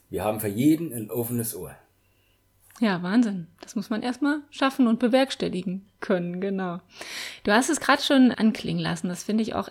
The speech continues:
Speaker 2: echt toll bei euch. Und das sieht man auch sofort vom ersten Moment an eu-, an, in eurer Homepage, auf euren Videos,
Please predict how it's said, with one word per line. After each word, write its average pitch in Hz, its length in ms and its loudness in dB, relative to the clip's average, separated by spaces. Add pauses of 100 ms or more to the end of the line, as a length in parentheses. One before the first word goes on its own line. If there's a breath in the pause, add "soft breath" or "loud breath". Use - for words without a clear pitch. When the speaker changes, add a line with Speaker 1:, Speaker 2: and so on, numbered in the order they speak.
Speaker 2:
echt - 320 -8
toll 208 240 0
bei 202 120 -2
euch. 175 340 -2 (300 loud breath)
Und - 60 -2
das 208 100 0
sieht 247 140 2
man 214 140 4
auch 196 100 2
sofort 220 380 2
vom 202 100 0
ersten 226 400 4
Moment 214 480 4
an 190 320 -2
eu-, 190 320 -2
an, 185 180 -2
in 185 220 -2
eurer 185 360 0
Homepage, 226 440 4
auf 196 100 -6
euren 185 260 0
Videos, 240 420 4